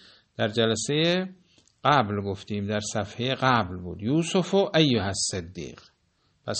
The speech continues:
صداقت داره. بیگناهیش ثابت شد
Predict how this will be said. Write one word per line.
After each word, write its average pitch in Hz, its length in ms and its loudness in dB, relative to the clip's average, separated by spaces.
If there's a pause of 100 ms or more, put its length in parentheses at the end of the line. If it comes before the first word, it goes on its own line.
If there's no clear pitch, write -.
صداقت 113 540 2
داره. - 260 -16 (480)
بیگناهیش 131 680 2
ثابت 190 340 6
شد 196 520 2